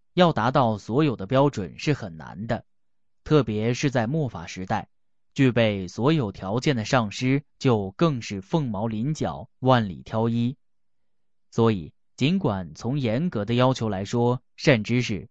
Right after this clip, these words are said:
应该具备所有的条件，但是因为如今是末法时代，要具备所有的条件几乎不可能，我们也只能退而求其次。但作为善知识，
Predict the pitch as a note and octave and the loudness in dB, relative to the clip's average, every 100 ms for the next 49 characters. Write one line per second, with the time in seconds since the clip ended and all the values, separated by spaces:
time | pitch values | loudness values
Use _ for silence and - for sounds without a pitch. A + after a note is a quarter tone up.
0 | - B2 C3+ C3 B2 A#2+ G#2+ G2 D#2+ - | -4 -2 2 2 2 -2 -2 -6 -8 -10
1 | G#2 C#3 D#3+ G2+ F#2 - F2 - G#2+ - | -2 2 2 -2 -6 -12 -10 -4 -4 -6
2 | _ _ _ _ _ _ _ - A#2 G#2 | _ _ _ _ _ _ _ 0 0 0
3 | F2+ - _ _ - C3 B2+ A#2 A#2+ A#2 | -8 -12 _ _ 0 2 4 2 2 0
4 | G#2+ A#2 C3 C3+ C3 B2 B2+ E3+ B2+ F2+ | 0 -2 -2 -2 -2 -4 -2 -2 -4 -8
5 | F2+ F2+ F#2+ F#2+ - _ _ _ C3+ C3+ | -10 -10 -6 -6 -8 _ _ _ 4 4
6 | C3 C#3 B2 A#2 G2 - A#2 D3+ D#3 G2+ | 6 2 2 0 -2 -4 0 2 0 -2
7 | G2 F#2+ G#2+ C3+ G#2 B2 - A#2+ A#2 A#2 | -8 -8 -4 -2 -2 -4 -6 -4 -4 -4
8 | A#2 D3 B2 G#2 D#2+ A#1+ F#2+ B2 _ _ | -4 -4 -4 -6 -12 -12 -10 -10 _ _
9 | _ _ _ A#2+ A#2+ B2 B2+ C#3+ G#2 E2+ | _ _ _ 0 2 4 2 2 -2 -8
10 | F2+ G#2+ A#2+ - D#3 G#2+ G2+ B2+ A2+ A#2 | -8 -8 -6 0 0 0 -2 -4 -4 -4
11 | B2 A#2+ D3+ A#2 - _ _ _ _ _ | -4 -4 -4 -6 -8 _ _ _ _ _
12 | _ _ _ _ - B2 A2+ G2 G2 C#3 | _ _ _ _ 2 4 4 0 0 2
13 | A2 A#2 - D3 G2+ B2 C3+ - G2 | 2 0 2 0 0 -2 -2 -2 -8